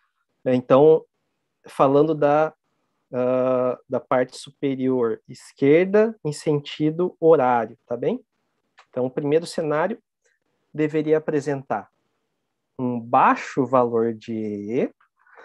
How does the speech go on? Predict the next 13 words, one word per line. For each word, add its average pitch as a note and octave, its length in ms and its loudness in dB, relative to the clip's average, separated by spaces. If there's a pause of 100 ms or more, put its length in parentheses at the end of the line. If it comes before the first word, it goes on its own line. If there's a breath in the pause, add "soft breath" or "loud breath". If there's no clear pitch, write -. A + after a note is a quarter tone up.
(520 loud breath)
e G#3+ 160 2
uma B3 180 4
importância G#3+ 1000 -2
semelhante A#3+ 1040 0
das G3 400 0
métricas E3+ 580 0
utilizadas D#3 1000 0
pra C3+ 380 -2
descrever C3 760 0
aquele C3+ 440 -2
conjunto A#2+ 480 -4
de - 80 -16
comunidades. C3 760 -2